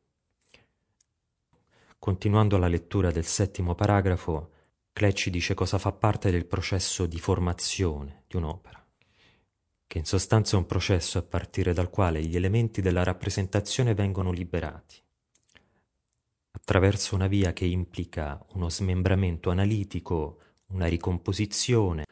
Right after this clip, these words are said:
dal timbro musicale, che poi deve avere una sua vita d'insieme, una polifonia figurativa, la chiama Klee.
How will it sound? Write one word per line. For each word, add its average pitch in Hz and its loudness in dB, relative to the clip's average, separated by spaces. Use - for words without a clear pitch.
dal 101 0
timbro 101 2
musicale, 90 -4
che 120 2
poi 127 4
deve 104 4
avere 101 4
una 92 2
sua 98 2
vita 98 2
d'insieme, 87 -2
una 95 2
polifonia 104 2
figurativa, 95 0
la - -14
chiama 80 -10
Klee. 78 -14